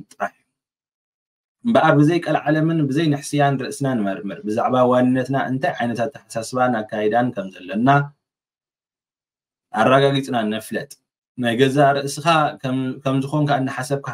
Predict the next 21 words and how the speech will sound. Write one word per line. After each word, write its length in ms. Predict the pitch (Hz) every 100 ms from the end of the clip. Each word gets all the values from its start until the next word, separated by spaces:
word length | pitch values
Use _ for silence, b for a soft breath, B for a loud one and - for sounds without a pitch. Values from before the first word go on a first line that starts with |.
| - _
ንርእስኻ 480 | 113 120 127 - 143 135
ኢልካ 220 | 123 120 127 117
ጥራሕ 280 | - 156 160 110
ምንባር 440 | 113 120 117 139 107
ብኣርኣያ 420 | 104 113 117 120
ስላሴ 360 | 120 123 123 120 127
ዝተፈጥረን 640 | 120 113 - 107 139 147 165 220 _ _ _ _ _ _ _ _ _ -
ክርስትያን 500 | 190 - 226 175 147
እየ 100 | 131
ኢሉ 160 | 131 123 117
ዝኣምንን 540 | 113 110 120 117 117 107
ሰብ 260 | - 156 143
ክገብሮ 400 | - 107 110 107 107
ዘይግባእ 520 | 147 170 107 101 - 98
ሽነታውን 600 | - 139 104 104 98 101
ጥፋእታውን 560 | 98 - - - 95 95
ምርጫ 380 | 95 98 - - -
እዩ። 140 | - _ _ _ _ _ _ _ _ _ _ _ _ _ -
ንክርስቲያን 560 | - 143 143 165 151 143
ናይ 180 | 139 143 143 -
ኣምላኽ 440 | 135 143 147